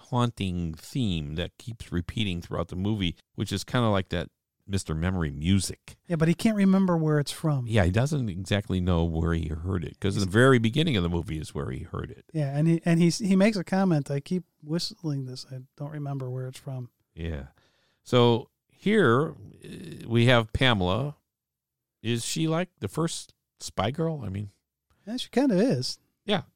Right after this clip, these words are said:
Speaker 1: kinda like Bond girl, like a Bond
Speaker 2: Yeah,
Speaker 1: girl.
Speaker 2: kinda like a Bo-, what we call Bond girl now, yeah.
Speaker 1: Yeah. I mean, if so, she's pretty s-, tough, self-sufficient, kinda,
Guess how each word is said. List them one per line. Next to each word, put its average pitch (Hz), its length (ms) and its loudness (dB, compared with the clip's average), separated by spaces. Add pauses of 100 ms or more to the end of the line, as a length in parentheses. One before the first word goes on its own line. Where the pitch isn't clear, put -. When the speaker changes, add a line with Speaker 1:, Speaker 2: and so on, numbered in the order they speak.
(280)
Speaker 1:
kinda 156 220 2
like 143 160 4 (440)
Bond 107 280 2
girl, 113 160 -4
like 98 160 0
a - 20 -2
Bond 113 300 2
Speaker 2:
Yeah, 127 80 0
Speaker 1:
girl. 127 120 2
Speaker 2:
kinda 208 180 4
like 190 120 2
a 185 60 0
Bo-, 165 180 -2
what 175 140 0
we 170 80 0
call 165 180 0
Bond 143 260 -2
girl 139 200 -2
now, 156 220 -2
yeah. 175 200 -2
Speaker 1:
Yeah. 156 200 -2 (360)
I - 80 -4
mean, 123 180 0
if 170 160 2
so, 113 280 6
she's 120 300 0 (200)
pretty 120 240 4
s-, - 340 -6 (280)
tough, - 480 -2 (180)
self-sufficient, 98 920 -2 (260)
kinda, 113 520 -2